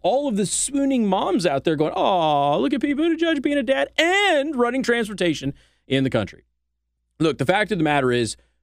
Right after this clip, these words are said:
Pete Buttigieg was terrible with transportation issues here in South Bend. Pete Buttigieg is terrible with transportation issues of the national government. That's all there is to it. He doesn't know what he is doing. And the people who are around him are trying to advise him on what to do.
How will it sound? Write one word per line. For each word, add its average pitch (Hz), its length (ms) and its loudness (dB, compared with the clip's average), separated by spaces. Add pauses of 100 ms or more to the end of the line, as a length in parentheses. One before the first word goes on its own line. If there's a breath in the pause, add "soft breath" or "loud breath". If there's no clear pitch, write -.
Pete 175 180 0
Buttigieg 185 380 0
was 131 100 -2
terrible 190 360 0
with 190 100 -2
transportation 165 600 -2
issues 143 320 -2
here 147 120 0
in 123 80 -2
South 160 280 -2
Bend. 175 240 0 (260 soft breath)
Pete 123 160 -2
Buttigieg 160 360 -2
is 120 120 -2
terrible 151 260 0
with 143 80 -4
transportation 135 540 -2
issues 127 260 -4
of 113 80 -6
the 113 60 -4
national 117 340 -4
government. 95 340 -4 (600)
That's 143 160 0
all 208 140 2
there 208 120 0
is 185 140 -2
to 185 160 2
it. - 160 -12 (400)
He 175 160 2
doesn't 165 500 0
know 233 160 2
what 165 280 0
he 160 160 2
is 131 180 -4
doing. 113 540 -4 (800)
And 160 140 2
the 147 80 0
people 220 360 0
who 208 100 2
are 180 120 0
around 196 380 0
him 170 100 0
are 147 120 0
trying 165 280 0
to 156 120 0
advise 156 420 0
him 180 80 2
on 143 80 2
what 131 140 0
to 113 80 -8
do. 127 240 0